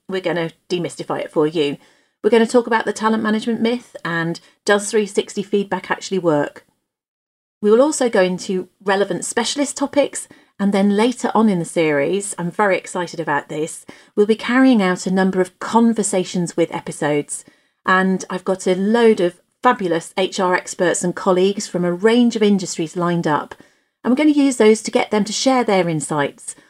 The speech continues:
on what they think we need to do in order to rise up in our professions and how we can learn from them. So today's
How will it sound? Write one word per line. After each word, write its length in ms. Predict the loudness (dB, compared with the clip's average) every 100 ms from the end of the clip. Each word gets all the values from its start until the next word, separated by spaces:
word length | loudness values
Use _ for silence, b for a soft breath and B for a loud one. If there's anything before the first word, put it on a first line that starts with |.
| b
on 420 | 2 4 2 -2 -10 _
what 200 | 0 2
they 160 | -2
think 320 | -2 -6 -8 _ _
we 160 | -4 -2
need 180 | -4 -6
to 80 | -4
do 200 | 0 0
in 160 | 0
order 180 | 0 -2
to 120 | -4
rise 340 | -2 2 2 0
up 200 | -6 -8
in 80 | -4
our 160 | -4
professions 480 | -4 -8 -8 -6 -4
and 140 | -4
how 180 | -2 0
we 80 | 0
can 200 | -2 -4
learn 200 | -2 -2
from 180 | -4 -4
them. 240 | -4 -6 -10 _ _ _ _ _ _ _ _ _ _ _ _ _ -20 B B B
So 300 | 0 2 2
today's 500 | 0 2 4 2 -4